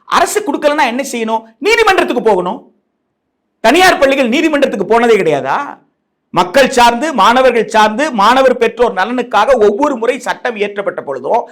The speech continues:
அந்த சட்டத்தை எதிர்த்து இவங்க உயர் நீதிமன்றத்திலிருந்து உச்ச நீதிமன்றத்துக்கு போயிருக்கிறாங்க. உதாரணத்துக்கு கல்வி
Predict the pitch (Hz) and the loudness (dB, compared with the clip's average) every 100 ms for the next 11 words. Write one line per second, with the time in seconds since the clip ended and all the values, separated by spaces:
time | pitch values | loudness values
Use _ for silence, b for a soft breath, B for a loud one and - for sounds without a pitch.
0 | B - 247 247 226 - 349 311 254 233 | B -2 0 2 0 -2 -2 -2 -2 -4
1 | 339 302 254 240 311 330 285 254 - 220 | -6 -6 -4 -2 -2 -2 -4 -4 -6 -8
2 | 262 277 - 302 285 240 247 277 247 247 | -12 -12 -10 -8 -6 -6 -4 -4 -4 -4
3 | - 143 143 - b b b _ 180 247 | -4 -6 -6 -12 b b b _ 2 2
4 | 233 208 294 - 214 262 285 | 2 -2 -6 0 0 0 -2